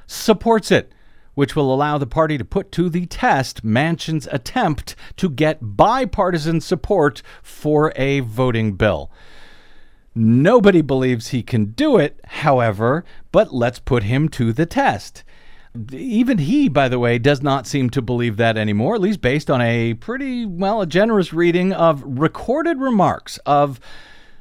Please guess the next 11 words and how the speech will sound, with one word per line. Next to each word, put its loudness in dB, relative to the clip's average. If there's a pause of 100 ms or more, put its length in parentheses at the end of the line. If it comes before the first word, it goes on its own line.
(100)
of 2
his 2
own 2 (100)
that -2
were 2
released 0
last 0
night 0
by 2
The -2
Intercept, -2